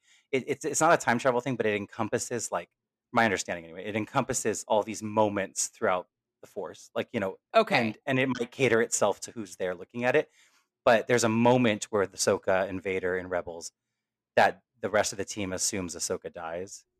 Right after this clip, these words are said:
Speaker 2: Okay.
Speaker 1: and they don't, they haven't seen her for a while, and then when we come across to this, we, the viewer, know she didn't die, but we don't know where she is.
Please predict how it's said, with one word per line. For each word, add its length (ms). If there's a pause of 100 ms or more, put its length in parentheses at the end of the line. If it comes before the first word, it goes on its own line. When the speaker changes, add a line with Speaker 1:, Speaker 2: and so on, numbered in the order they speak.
(220)
Speaker 2:
Okay. 340
Speaker 1:
and 160 (100)
they 180
don't, 140
they 80
haven't 200
seen 200
her 100
for 120
a 40
while, 280
and 100
then 60
when 80
we 80
come 200
across 340
to 120
this, 320
we, 140
the 100
viewer, 320
know 180
she 140
didn't 240
die, 200
but 80
we 80
don't 80
know 60
where 100
she 140
is. 160